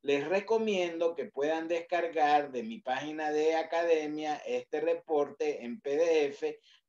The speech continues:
para que lo puedan estudiar con tranquilidad, porque dada la velocidad con que va Internet y YouTube, este, quiero hacer un episodio corto. Continúo con las reflexiones.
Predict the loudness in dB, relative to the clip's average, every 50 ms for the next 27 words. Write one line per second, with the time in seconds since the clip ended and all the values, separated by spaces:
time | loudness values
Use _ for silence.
0 | _ 4 6 6 6 2 0 2 2 2 2 2 6 6 8 8 6 4 0 -4
1 | -4 -4 -4 0 4 4 6 6 6 4 0 0 0 0 0 0 -2 -4 -6 -6
2 | -6 -6 -8 -8 -6 -2 0 0 2 2 4 4 4 2 0 -2 -8 _ 2 2
3 | 4 2 0 -4 -6 -6 -6 -6 -8 _ _ _ _ _ _ _ _ 0 4 4
4 | 6 6 8 6 6 8 8 8 8 8 6 4 -2 -10 _ _ 0 2 4 4
5 | 4 2 0 0 0 2 4 4 4 2 2 -2 -6 -10 -10 -10 -8 -8 -8 -4
6 | 2 4 4 4 4 2 -2 -6 -8 -8 -8 -6 0 2 2 2 2 0 -2 -2
7 | -4 -4 -6 -10 -10 -6 -4 -4 -4 -4 -2 0 0 2 2 0 0 -4 -10 _
8 | _ _ _ _ _ _ -6 -4 -4 -4 -6 -6 -8 -8 -8 -4 -2 0 2 2
9 | 2 2 2 2 2 2 2 0 -2 -4 -6 -6 -8 -10 -4 -2 0 0 2 2
10 | 2 2 2 0 0 -4 -10 _ -6 -4 -2 -2 -4 -6 -10 _ -20 -20 -20 -20
11 | _ _ _ _ _ _ _ _ 4 4 4 4 4 0 -4 -4 -2 -2 -2 0
12 | 2 4 4 4 4 2 2 0 0 0 0 -2 -4 -4 0 2 2 2 2 2
13 | 0 -2 -2 -2 -2 -8 -14 -6 -4 -2 -2 -2 -4 -8 -12 -18 -18 -20 -20 _